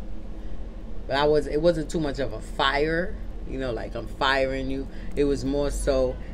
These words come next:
as a job that I was to work at for a certain amount of months. And then at the end of the month, it wasn't even a job. It was like a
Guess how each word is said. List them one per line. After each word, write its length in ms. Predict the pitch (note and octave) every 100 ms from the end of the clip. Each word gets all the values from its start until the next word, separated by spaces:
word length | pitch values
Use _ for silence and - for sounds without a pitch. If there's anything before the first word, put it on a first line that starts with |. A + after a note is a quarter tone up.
| - -
as 1600 | C3+ C3+ B2 B2 A#2 - - - - - - - - - - - - -
a 80 |
job 720 | B2+ A2+ C#3+ D3 C3+ B2 A#2 A#2+ - - - - - - - - - - - - - - - - - - - - - A#2
that 220 | C#3 C3
I 100 | B2+
was 300 | B2 C3 -
to 60 | A#2
work 360 | A2+ C#3 B2+
at 220 | B2 B2 -
for 100 | B2+
a 40 |
certain 340 | - D3 C3
amount 300 | B2+ B2+ B2
of 60 | A#2+
months. 560 | C3 C#3+ A#2+ G2 - -
And 140 | B2+
then 120 | B2+
at 120 | C3
the 80 | C3
end 160 | B2+ C3+
of 80 | B2
the 60 |
month, 540 | A#2+ C3+ D3+ B2+ C3 -
it 80 | D3
wasn't 260 | F#3+ F#3+
even 200 | G3 F3
a 60 | D3+
job. 360 | B2 D3 C3 A#2+
It 100 | C#3+
was 180 | D3
like 220 | D3 C3+ C3
a 160 | A#2+